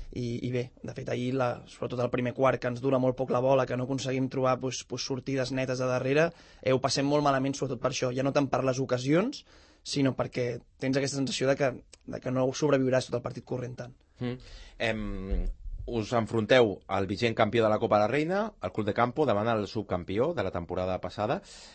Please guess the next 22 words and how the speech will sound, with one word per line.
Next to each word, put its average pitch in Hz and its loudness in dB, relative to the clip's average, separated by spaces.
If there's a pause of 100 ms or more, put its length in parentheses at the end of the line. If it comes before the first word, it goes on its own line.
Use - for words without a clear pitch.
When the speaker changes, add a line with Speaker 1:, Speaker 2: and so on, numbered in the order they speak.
(240)
Speaker 2:
eh, 104 2
i 110 4
a 101 8
Madrid. 95 2 (380)
El 95 -2
partit 104 -2
de 113 6
Lliga 113 6
regular, 107 4 (100)
eh, 95 -2
veu 104 4
perdre 101 2
per 98 0
u 95 0
a 92 0
zero, 139 -2
Speaker 1:
Mm. 120 -6
Speaker 2:
per 95 -2
la 90 -2
mínima. 147 -2 (420)
Eh, 101 -2 (280)
s'ha, 127 4